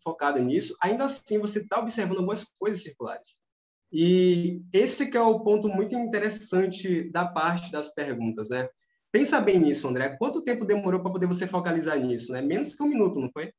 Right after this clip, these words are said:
Menos que um minuto e você rapidamente focalizou. Então, é, quando a gente pensa nisso, a gente tem que parar um pouco e refletir um pouco mais além, né?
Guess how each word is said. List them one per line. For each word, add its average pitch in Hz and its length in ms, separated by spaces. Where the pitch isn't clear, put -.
Menos 185 240
que 240 80
um 247 40
minuto 220 340
e 226 40
você 208 280
rapidamente 208 600
focalizou. 202 600
Então, 262 440
é, 196 380
quando 370 160
a 427 40
gente 359 220
pensa 208 320
nisso, 139 320
a 180 60
gente 196 180
tem 226 120
que 233 80
parar 233 180
um 226 200
pouco 196 380
e 220 60
refletir 240 440
um 247 140
pouco 247 200
mais 226 220
além, 151 300
né? 110 220